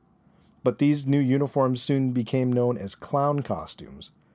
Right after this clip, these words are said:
and they were dropped mid-season that same season, although a few clubs kept using them for a few more years. What about baseball caps from the eighteen hundreds?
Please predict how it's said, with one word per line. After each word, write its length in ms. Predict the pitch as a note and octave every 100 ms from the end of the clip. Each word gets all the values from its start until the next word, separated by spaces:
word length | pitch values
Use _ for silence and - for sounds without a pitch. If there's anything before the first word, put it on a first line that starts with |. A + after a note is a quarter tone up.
| _ -
and 120 | B2
they 80 | B2+
were 120 | B2
dropped 360 | A#2 C3 - A#2
mid-season 760 | B2+ A#2+ A2 C3 B2+ G#2 F#2+
that 240 | G2 G2+ -
same 300 | A#2 G2 F#2+
season, 460 | C#3 B2+ D2+ D#2+ _ _ _ _ _ -
although 260 | C3+ D3+
a 60 | D3
few 240 | - C4
clubs 480 | - D3 B2 A#2+ -
kept 340 | - A#2 -
using 360 | A2+ A2+ A2 G#2
them 180 | G2+ G2+
for 180 | G#2+ G2
a 60 |
few 240 | - A2+ G#2+
more 240 | G#2 G2+
years. 440 | F#2 F#2+ D#2 - - _ _ _ _ _ _ _ _ _ _ _ _ _ -
What 180 | A#2 D#3+
about 220 | F3 D3
baseball 400 | D#3 E3+ B2+ G2
caps 320 | - F2+ -
from 200 | - G#2+
the 180 | F#2+ F2+
eighteen 260 | F2+ F#2+ E2
hundreds? 420 | D2 - -